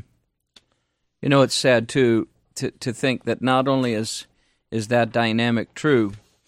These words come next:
but we're, we get another aspect of this. Uh, Paul actually preaches against it right here in Romans six. "Shall we continue on in sin, that grace may abound?" And the understanding that Paul was writing to people who thought,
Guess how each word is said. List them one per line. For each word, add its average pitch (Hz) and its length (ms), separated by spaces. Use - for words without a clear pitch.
but 127 300
we're, 131 320
we 127 180
get 139 380
another 131 380
aspect 117 540
of 117 100
this. 117 360
Uh, 117 80
Paul 135 460
actually 131 400
preaches 123 440
against 135 420
it 160 80
right 117 260
here 117 200
in 110 100
Romans 123 340
six. 131 320
"Shall 147 320
we 143 120
continue 143 600
on 135 220
in 123 120
sin, 123 480
that 123 180
grace 127 360
may 117 180
abound?" 107 480
And 123 160
the 131 60
understanding 139 600
that 120 120
Paul 139 220
was 131 140
writing 131 280
to 117 60
people 127 300
who 131 140
thought, 123 340